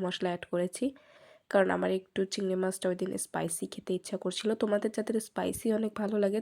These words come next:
তোমরা ওই মশলাগুলো অ্যাড করতে পারো, অথবা তোমরা কম কম দিয়ে দিতে পারো। যাদের একটু ঝাল মশলা পছন্দ, তাদের অবশ্যই এই রেসিপিটা আমার মনে হয় ভালো লাগবে।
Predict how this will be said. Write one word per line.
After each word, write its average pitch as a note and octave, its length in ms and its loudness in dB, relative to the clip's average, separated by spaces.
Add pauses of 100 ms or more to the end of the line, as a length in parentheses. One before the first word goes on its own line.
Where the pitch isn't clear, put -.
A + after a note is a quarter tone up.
তোমরা G3 260 2
ওই F#3+ 160 2
মশলাগুলো G3 540 0
অ্যাড - 160 -4 (100)
করতে F#3+ 300 -4
পারো, F#3+ 160 2 (120)
অথবা G#3 280 -2 (580)
তোমরা A#3+ 200 8 (100)
কম G#3+ 140 10 (120)
কম A3 100 4 (140)
দিয়ে F#3+ 140 2 (120)
দিতে F3 260 -4
পারো। E3+ 180 2 (1200)
যাদের G#3 260 4
একটু G#3+ 140 4 (120)
ঝাল G3 240 6 (160)
মশলা F#3+ 360 2 (120)
পছন্দ, - 340 2 (160)
তাদের F#3+ 200 2 (100)
অবশ্যই G3+ 400 2
এই F#3+ 100 6
রেসিপিটা F#3+ 520 0
আমার F#3+ 220 2
মনে F3+ 200 -2
হয় F#3 200 0
ভালো F3 160 0 (100)
লাগবে। F3+ 280 -2